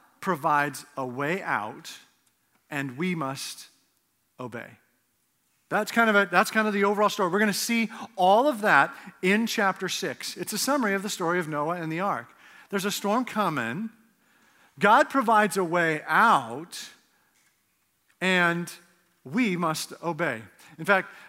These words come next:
the point I wanna make today, which I think is so beautiful about the, the story of Noah and the ark, is that th-, that's not only a summary of this story, it's a summary of the whole story. It's a summary of the,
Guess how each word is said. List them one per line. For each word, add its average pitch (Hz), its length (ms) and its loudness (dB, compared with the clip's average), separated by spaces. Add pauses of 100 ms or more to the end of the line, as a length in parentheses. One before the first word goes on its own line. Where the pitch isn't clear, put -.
(100)
the 175 60 -6
point 277 260 2
I - 20 4
wanna 233 160 4
make 190 160 -2
today, 151 580 0
which 160 400 -8
I 175 60 -4
think 185 160 -6
is 165 80 -8
so - 160 -4
beautiful 202 400 -4
about 160 220 -6
the, 151 200 -8 (220)
the 147 140 -10
story 202 400 -4
of 135 100 -4
Noah 139 220 -6
and 127 100 -8
the 135 120 -6
ark, 123 300 -2 (480)
is 175 120 -4
that 190 200 -4
th-, 202 160 -4
that's 269 300 0
not 320 240 2
only 185 640 -2 (240)
a 160 120 -4
summary 170 520 -4
of 131 180 -8
this 190 200 -4
story, 120 680 -8 (440)
it's 254 240 -2
a 311 80 -2
summary 180 460 -2
of 143 180 -8
the 147 140 -8
whole 180 480 -8
story. 120 640 -12 (600)
It's 240 220 0
a 311 80 0
summary 202 440 2
of 156 200 -4
the, 165 180 -4